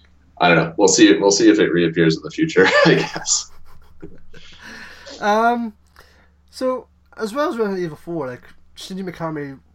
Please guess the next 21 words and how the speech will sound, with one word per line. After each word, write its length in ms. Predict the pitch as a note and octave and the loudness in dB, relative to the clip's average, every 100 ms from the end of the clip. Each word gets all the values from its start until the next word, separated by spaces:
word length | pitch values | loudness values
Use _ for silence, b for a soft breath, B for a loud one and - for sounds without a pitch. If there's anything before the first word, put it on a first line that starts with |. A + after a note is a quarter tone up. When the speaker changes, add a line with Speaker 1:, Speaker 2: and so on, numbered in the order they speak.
| _ | _
Speaker 2:
re-, 280 | D3 D#3 D#3 | -12 -12 -12
more 280 | C#3+ F#3+ A3 | -14 -14 -12
or 20 | |
less 240 | G3+ F#3 - | -12 -14 -14
left, 540 | C#3+ D#3+ E3 - - _ - | -12 -14 -14 -20 -20 _ -18
like, 200 | B2+ - _ _ | -16 -16 _ _
Capcom 600 | - A#2 - - B2 A2+ | -16 -16 -16 -16 -16 -14
after. 360 | B2+ C#3+ A#2 A#2 | -14 -14 -14 -10
Well, 140 | E3+ | -8
he 100 | F3+ | -8
did 320 | F3 G#3+ E3 | -6 -8 -8
do 300 | - D#3+ D3 - | -6 -6 -6 -12
Clover 280 | - D#3+ C#3 | -12 -12 -10
Studios 540 | - E3 C#3 A#2 A2 | -12 -10 -10 -16 -18
with, 260 | B2+ A2+ - | -20 -20 -16
um, 380 | B2 A#2 A2 A2 _ _ _ _ _ _ | -16 -16 -18 -20 _ _ _ _ _ _
Inaba 540 | D#3 D#3+ C3+ A#2+ A#2+ B2+ | -8 -6 -6 -8 -10 -12
and 280 | B2 A#2+ A2+ | -14 -14 -16
Mikami. 460 | - C#3+ C3+ G#2+ G#2+ _ _ _ - | -12 -10 -10 -14 -18 _ _ _ -16
Um, 460 | B2+ B2 A2+ A2 | -14 -14 -14 -2
Speaker 1:
Right. 340 | D3+ A#2+ F#2+ | 6 6 6